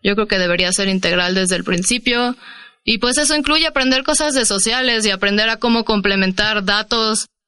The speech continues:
con estudios cualitativos, aprender a dialogar con otras disciplinas, a entender el problema. Siento que una cosa es optimizar algo y decir, "Ah, me salió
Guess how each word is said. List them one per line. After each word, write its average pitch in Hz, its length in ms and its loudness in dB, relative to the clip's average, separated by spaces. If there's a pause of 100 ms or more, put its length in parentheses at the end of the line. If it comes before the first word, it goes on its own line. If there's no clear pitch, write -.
(100)
con 208 180 0
estudios 220 380 -2
cualitativos, 202 1080 0 (420)
aprender 202 480 2
a 262 180 0
dialogar 202 420 0
con 262 140 2
otras 269 280 0
disciplinas, 226 640 0
a 214 40 0
entender 208 400 0
el 311 120 -2
problema. 214 560 2
Siento 226 400 0
que 214 360 0 (380)
una 233 280 2
cosa 240 260 0
es 226 80 0
optimizar 196 640 0
algo 226 320 2
y 233 60 2
decir, 208 400 0
"Ah, 285 200 2
me 226 100 2
salió 247 500 0